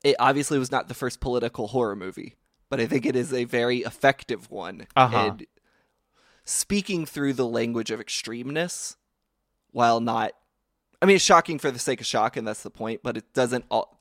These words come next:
Speaker 1: it doesn't feel as vapid as you might think on a surface level.
Speaker 2: No, that's, I mean, I really, I really like hearing your description of it, because I, uh, previously in my head, I had it in the same place as, like,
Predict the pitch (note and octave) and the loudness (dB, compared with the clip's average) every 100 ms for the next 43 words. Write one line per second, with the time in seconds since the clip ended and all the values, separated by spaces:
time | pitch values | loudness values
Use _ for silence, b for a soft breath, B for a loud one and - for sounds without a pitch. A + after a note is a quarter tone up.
0 | _ C#3 C3 E3 F3 B2 D#3+ C3+ D3 A#2 | _ -2 2 2 2 0 0 0 0 0
1 | A2+ - G#2 G#2+ B2 G#2+ G2+ - - F#2+ | 0 -2 -8 -8 -10 -8 -10 -10 -10 -12
2 | - - _ - - G#2+ - - - - | -12 -20 _ -10 -10 -8 -8 -8 -8 -12
3 | - - - - D#3+ A3+ G#3 E3 G3 - | -10 -12 -10 -4 2 4 4 4 0 0
4 | - E3 F3+ F3+ D3+ E3 C#3 E3+ F3 D#3+ | 0 0 0 0 2 2 0 -2 -2 -4
5 | - C3+ D3+ E3 C#3+ A#2 B2+ A#2+ - A#2+ | -2 0 2 0 0 -2 -4 -4 -6 -4
6 | A2+ G#2 G2 - G3 F#3+ C3+ A2 G2+ G#2 | -2 -4 -6 -2 -2 -2 -2 0 -2 -4
7 | B2 - B2+ - - - - - - - | -10 -6 -6 -6 -10 -8 -8 -10 -16 -8
8 | G3+ G3 F3+ E3+ D#3+ C#3+ B2+ A#2 G#2 A#2+ | -6 -4 -2 -2 -2 -2 0 -2 -2 -2
9 | A#2 A2+ A2+ - A#2+ A#2+ A2+ A2 G#2+ G2 | 0 -2 -6 -4 -2 0 0 -2 -4 -4
10 | A#2+ G#2 - G#2+ G#2 - G#2+ - G#2 G2 | -4 -6 -6 -4 -4 -6 -10 -8 -6 -6